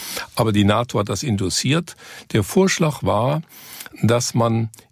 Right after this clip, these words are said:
innerhalb Deutschlands Nuklearwaffen nur ein-, nur stationiert auf dem alten Gebiet der Bundesrepublik Deutschland, auf dem ehemaligen Gebiet der Bundesrepublik Deutschland, dass das vereinte Deutschland auf dem ehemaligen Gebiet der D D R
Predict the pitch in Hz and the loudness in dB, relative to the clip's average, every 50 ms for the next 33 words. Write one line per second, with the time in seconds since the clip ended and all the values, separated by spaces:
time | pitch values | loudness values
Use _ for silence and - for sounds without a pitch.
0 | _ _ - 165 202 214 185 147 151 160 151 - - - 117 113 107 - - - | _ _ 2 4 4 4 4 4 2 2 0 0 0 0 2 2 0 -2 -4 -6
1 | - 95 - - - - - - - - - _ _ - 110 147 127 127 151 139 | -6 -6 -8 -8 -10 -10 -8 -8 -10 -10 -14 _ _ -8 0 2 4 4 4 4
2 | - - 117 117 117 131 170 190 165 107 90 - - - 165 175 208 - _ _ | 2 2 2 2 2 0 0 0 0 0 -2 -2 -4 -4 -2 -2 -2 -2 _ _
3 | _ _ _ _ - - - _ _ _ _ - - 110 120 147 196 202 202 196 | _ _ _ _ -20 -20 -20 _ _ _ _ 2 4 6 6 8 6 6 4 2
4 | - - - 135 123 135 139 143 147 139 - 113 110 131 165 180 165 - - - | -2 -4 0 2 2 2 2 2 0 -2 0 2 4 4 4 4 4 0 -2 -2
5 | 147 135 - - - - 101 101 107 123 147 160 165 160 - - - - 120 - | -2 -2 0 0 0 0 2 2 2 2 2 2 2 0 -2 -6 -6 -4 -4 -2
6 | - 120 104 - - - 135 151 151 - - - 151 135 120 110 - 117 120 - | -2 -2 -2 -2 0 0 0 0 0 -2 -6 -2 0 0 0 0 0 0 0 0
7 | - - - - 110 90 90 104 110 120 117 - - - 101 104 90 90 - - | -2 -4 -2 -2 0 2 4 4 4 6 4 2 0 -2 -2 -2 -2 -2 0 0
8 | 101 110 - - - 160 196 277 - - - - - _ - - - - - - | 0 0 -2 -2 0 0 0 0 -2 -6 -12 -16 -16 _ -20 -18 -18 -20 -20 -18
9 | - - - - 101 - - 117 131 139 135 123 117 110 110 107 107 101 104 101 | -14 -4 -2 -2 -2 0 2 2 2 4 4 2 0 0 -2 -2 -2 -4 -4 -4
10 | - 117 113 - 110 107 110 107 104 95 - - - - - - - 113 123 - | -4 -4 -2 -2 -2 0 0 0 0 0 -2 -2 -2 -2 -2 0 0 0 2 2
11 | - - 165 156 127 - - - - 123 107 - - - 104 - - 113 139 170 | 2 2 2 2 2 2 2 2 2 2 0 0 0 -2 -2 0 0 0 0 0
12 | 175 - - 151 127 120 113 110 - - - - 98 - 190 202 - - - - | 0 0 0 2 2 2 2 2 0 -4 -6 -6 -4 -4 -4 -4 -6 -10 -18 -20
13 | - - - - - _ - - 120 117 - - 147 165 165 160 156 143 147 139 | -20 -18 -18 -18 -20 _ -2 0 0 0 2 2 2 4 4 2 2 2 2 2
14 | 139 123 113 107 107 117 120 123 135 - - - - 120 104 98 110 107 104 104 | 4 4 4 4 4 4 4 4 2 0 -6 -4 -2 0 2 2 2 2 4 2
15 | 98 - - 139 147 147 110 117 - - | 0 0 2 2 2 2 0 0 -4 -4